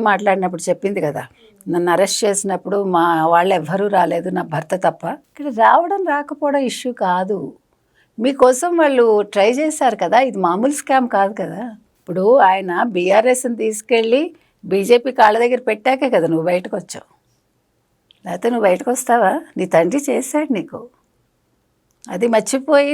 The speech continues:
నువ్వు బయటకు వచ్చి ఇవాళ నేను అన్నది మీకు అర్థమైంది కదా. మీకు ఆస్తులు వచ్చేసాయి, డబ్బులు వచ్చేసాయి,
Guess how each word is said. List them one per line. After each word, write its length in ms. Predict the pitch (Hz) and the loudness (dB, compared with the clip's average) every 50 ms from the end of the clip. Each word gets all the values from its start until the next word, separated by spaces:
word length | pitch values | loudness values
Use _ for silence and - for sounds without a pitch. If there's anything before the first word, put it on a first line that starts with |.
| 285 269 | 0 0
నువ్వు 160 | 233 240 254 254 254 | 0 0 0 2 2
బయటకు 280 | 247 247 240 254 240 254 247 | 2 2 2 0 0 0 0
వచ్చి 160 | 240 247 - 254 240 | 0 -2 -4 -4 0
ఇవాళ 280 | 214 220 220 226 220 226 220 247 240 - _ _ _ _ _ _ _ _ _ _ _ 208 202 | 2 4 4 4 4 4 2 2 0 -6 _ _ _ _ _ _ _ _ _ _ _ -10 -10
నేను 180 | 214 214 202 196 190 | -8 -6 -4 -4 -4
అన్నది 200 | 202 240 247 247 247 | -2 -2 -4 -4 -2
మీకు 120 | 214 220 190 | -2 -2 -4
అర్థమైంది 440 | 190 190 202 233 226 220 214 196 185 185 | -2 -4 -4 -4 -4 -6 -8 -10 -12 -12
కదా. 160 | 185 214 269 - _ _ _ _ _ _ _ _ - | -14 -16 -18 -20 _ _ _ _ _ _ _ _ -12
మీకు 140 | 208 214 208 160 156 170 | -8 -4 0 0 0 0
ఆస్తులు 320 | 185 185 - - 233 254 247 | 0 -4 -6 -4 -2 -2 -2
వచ్చేసాయి, 540 | 247 - 240 214 214 - 208 208 185 196 196 185 170 | -2 -2 -6 -6 -4 -6 -6 -6 -6 -6 -6 -6 -4
డబ్బులు 240 | 175 165 175 196 220 226 | -6 -6 -4 -2 -2 -2
వచ్చేసాయి, 460 | 220 220 - - 202 196 190 190 185 | -2 -4 -6 -6 -4 -4 -4 -4 -4